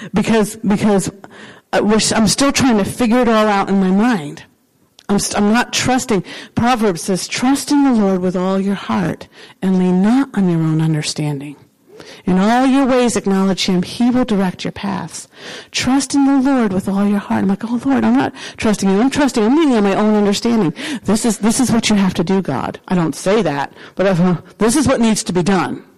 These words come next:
And this is what the Lord's gonna do. You know, and I'm trying to figure if, if this, this, this, and I'm leaning on my own understanding.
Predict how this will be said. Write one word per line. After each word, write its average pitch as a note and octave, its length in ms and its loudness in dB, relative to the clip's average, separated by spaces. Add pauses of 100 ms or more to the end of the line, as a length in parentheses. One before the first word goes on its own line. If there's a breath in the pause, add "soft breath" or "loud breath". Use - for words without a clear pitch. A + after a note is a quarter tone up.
(280)
And F3 140 2
this F3 140 2
is F#3 60 -2
what E3+ 120 -2
the E3+ 80 0
Lord's D3 200 0
gonna D3 200 -2
do. - 240 -4 (320)
You A3+ 80 2
know, E3+ 240 2
and D4+ 280 -2
I'm G3+ 140 2
trying G#3+ 220 2
to G#3 80 0
figure F#3+ 240 2
if, D3+ 160 -2
if - 400 -6
this, A#3 300 0
this, A3 260 -2
this, - 480 -4 (340 loud breath)
and A3 140 2
I'm G#3+ 180 4
leaning D4+ 320 4
on C#4+ 80 4
my B3+ 240 4
own B3 80 4
understanding. A3+ 880 0